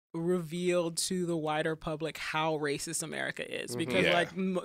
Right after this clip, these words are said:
Speaker 1: most, the majority of the country gets the privilege of walking through the world and not having to see
Speaker 2: Deal with it.
Speaker 1: the, and not having to
Speaker 2: Yeah.
Speaker 1: deal with reality of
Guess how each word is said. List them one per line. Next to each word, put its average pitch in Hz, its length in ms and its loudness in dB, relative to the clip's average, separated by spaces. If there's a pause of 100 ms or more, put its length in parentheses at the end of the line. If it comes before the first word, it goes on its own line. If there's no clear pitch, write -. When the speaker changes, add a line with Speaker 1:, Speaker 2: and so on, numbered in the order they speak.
(140)
Speaker 1:
most, 185 420 2
the 185 80 0
majority 196 460 2
of 185 100 0
the 180 60 -4
country 175 340 -4
gets 175 360 2
the 160 400 0 (680)
privilege 208 480 6
of 175 180 2
walking 196 420 6
through 208 180 2
the 185 120 4
world 170 580 4 (760)
and 190 200 6
not 180 320 4
having 175 380 4
to 170 380 -2
see 180 560 0
Speaker 2:
Deal 131 200 2
with 98 200 -2
it. 185 60 0
Speaker 1:
the, 175 120 6
and 196 200 6
not 190 180 4
having 190 220 2
to 190 100 0
Speaker 2:
Yeah. 202 100 4
Speaker 1:
deal 190 180 6
with 180 120 2
reality 165 580 4
of 156 240 0